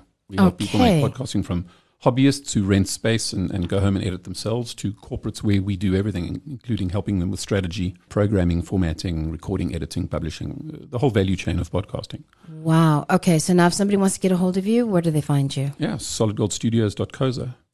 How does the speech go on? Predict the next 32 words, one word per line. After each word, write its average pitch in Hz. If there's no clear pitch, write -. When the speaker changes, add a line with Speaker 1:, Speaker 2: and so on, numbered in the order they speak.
Speaker 1:
I -
have 117
to 123
warn 107
you, 98
very 123
few 120
people 101
contact 110
us 110
and 117
say, 113
"I 104
wanna 104
make 95
a -
podcast," 101
and 95
walk 90
in 82
here 85
and 78
start -
a 85
podcast. -
My 117
first 101
question 107
is 101
always 98
gonna 98
be, 90